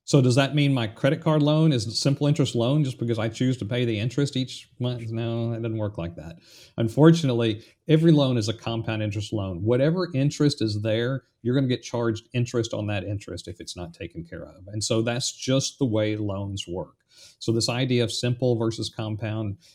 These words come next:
is not there, but the A P R that the insurance company charges, that is the actual A P R.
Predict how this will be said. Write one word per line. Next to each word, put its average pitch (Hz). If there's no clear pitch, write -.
is 107
not 165
there, 104
but -
the 120
A 143
P 139
R 131
that 92
the 104
insurance 170
company 101
charges, 92
that 110
is 120
the 104
actual 92
A 87
P -
R. -